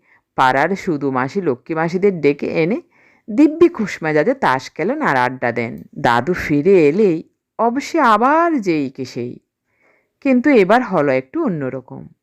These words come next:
এক মাসের জন্য দাদু গিয়েছিলেন আসামে তার বড় ছেলের কাছে। পিন্টু মা বাবার সঙ্গে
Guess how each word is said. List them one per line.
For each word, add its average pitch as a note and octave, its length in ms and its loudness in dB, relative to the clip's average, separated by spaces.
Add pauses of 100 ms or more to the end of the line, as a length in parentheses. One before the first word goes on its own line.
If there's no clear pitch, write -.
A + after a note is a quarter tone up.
(600)
এক B3+ 240 2
মাসের C4 320 0
জন্য D4 220 -2
দাদু D#3 300 0
গিয়েছিলেন D3 540 -4
আসামে F#3 560 -4 (200)
তার G3 200 0
বড় C#3+ 300 0
ছেলের C#3 320 -4
কাছে। C3+ 460 -12 (880)
পিন্টু G3 380 2
মা F#3+ 220 4
বাবার C#3 240 0
সঙ্গে F3 380 -8